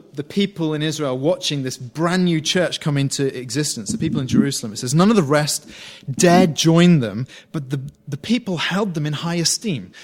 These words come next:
So they were frightened of the church, but they also respected the church. And then it says, "More and more than ever, believers were added to the Lord, multitudes of both men and women." So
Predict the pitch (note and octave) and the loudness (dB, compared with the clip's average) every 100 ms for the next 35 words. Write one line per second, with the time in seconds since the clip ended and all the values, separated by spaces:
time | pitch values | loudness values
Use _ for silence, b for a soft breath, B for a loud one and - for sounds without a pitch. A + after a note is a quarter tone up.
0 | - E3 F3+ F3+ - G#3+ C3+ D3 A#2+ G#2+ | -8 -2 0 -2 -6 -8 -8 -10 -12 -12
1 | A#2 - A2+ F#2 - C#3 D#3+ G3 F#3+ D#3+ | -10 -10 -10 -12 -14 -6 -2 -2 -2 -6
2 | D3+ - A3 D3 B2+ A2 - A#2 G2 F2+ | -6 -6 -8 -10 -14 -14 -12 -12 -12 -14
3 | - B B - D#3 F#3 E3+ F3+ C#3+ E3 | -18 B B -4 -2 0 2 4 6 6
4 | F#3 A3 F#3 F3 D3 B2 B B B - | 8 8 6 6 4 2 B B B -2
5 | C#3 E3+ G3 B2+ A2+ A#2 B B - D#3+ | 2 4 4 2 -2 -2 B B 2 8
6 | E3+ G#3 G#3+ E3+ D#3+ E3 E3 G3 D#3 - | 8 8 6 2 0 -2 2 2 2 0
7 | C#3+ D3+ F3 C#3 A#2 D3 E3+ G3 F3+ - | 0 2 4 2 0 2 4 4 2 -4
8 | C3 A2 A2+ C3 B2 C3 B2+ C3 C3+ E2+ | -4 -6 -6 -6 -6 -8 -6 -6 -6 -8
9 | G#2 E3 E3 | -4 0 -2